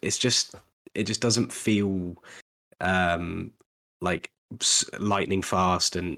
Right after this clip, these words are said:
easy to, to, you know, approach like the PlayStation does. You know, the PlayStation feels like a,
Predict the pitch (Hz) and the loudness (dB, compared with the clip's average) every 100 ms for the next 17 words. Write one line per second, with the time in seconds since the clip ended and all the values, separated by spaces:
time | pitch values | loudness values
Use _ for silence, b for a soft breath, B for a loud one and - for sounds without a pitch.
0 | - 107 101 90 95 90 90 87 85 85 | -4 0 0 0 -2 -2 -2 0 0 -4
1 | - - 87 87 87 87 - 92 90 85 | -8 -6 -4 -2 -2 -6 -6 -4 -2 -4
2 | - 98 90 - 90 - - 85 - 80 | -2 0 0 -2 -4 -6 -6 -4 -4 -4
3 | - 82 87 98 95 95 107 101 98 98 | -6 -6 -4 -2 -2 0 0 0 0 -4
4 | - 95 92 - 85 90 92 90 | 0 0 0 -2 -4 -4 -2 -2